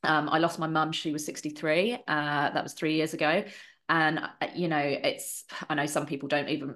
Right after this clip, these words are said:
you know, don't, don't get to sixty-three, but that's obviously not a great age. Uh, and, and so we feel like we, we were cheated out of years. And so I very much feel that, you know, getting older is a privilege. And it's important to recognize that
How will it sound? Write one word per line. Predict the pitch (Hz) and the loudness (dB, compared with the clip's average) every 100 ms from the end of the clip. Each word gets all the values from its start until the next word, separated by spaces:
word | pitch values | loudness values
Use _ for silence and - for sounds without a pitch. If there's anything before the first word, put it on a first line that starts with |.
| - | -10
you | - | -14
know, | - _ - | -14 _ -4
don't, | 131 - | -2 2
don't | 156 | 0
get | - | 0
to | - | -6
sixty-three, | - - 143 208 135 - - - _ _ - | -10 -8 2 4 4 0 -16 -20 _ _ 4
but | 156 - - | 6 6 4
that's | 190 269 | 2 4
obviously | 175 - 143 | 0 0 0
not | 135 139 | 0 2
a | |
great | 135 - | 2 4
age. | 139 127 117 131 - - - | 2 0 -2 -2 -2 -4 -4
Uh, | 147 143 135 - | 0 2 2 2
and, | 156 151 151 - - | 2 2 0 -2 -2
and | - 139 | -4 -2
so | - - 151 | -6 -2 0
we | 151 | 0
feel | 151 143 | 2 2
like | - - | 2 0
we, | 139 147 | 0 0
we | 151 | -2
were | 151 | -2
cheated | - - - 123 - | -4 -4 -2 -2 0
out | 143 | -2
of | 139 | 0
years. | 143 160 139 143 | 2 4 2 0
And | 160 | -4
so | - 165 156 | 0 4 6
I | 156 | 6
very | 170 151 | 6 6
much | - - | 2 0
feel | 151 143 | 2 4
that, | 143 - | 2 0
you | 151 | -4
know, | 139 - _ - - - - | -6 -8 _ -20 -20 -4 4
getting | 160 160 | 6 6
older | 151 147 | 2 2
is | 147 | 0
a | |
privilege. | - 139 135 95 143 - - - - - | 0 0 2 0 -2 -8 -10 -16 -18 0
And | 165 165 170 - - - _ _ _ - | 6 6 6 2 -4 -12 _ _ _ 0
it's | 175 - | 2 4
important | 170 202 202 262 | 2 4 4 2
to | - | 0
recognize | 160 175 175 151 143 143 | 2 2 2 0 0 2
that | 156 147 - | 2 4 2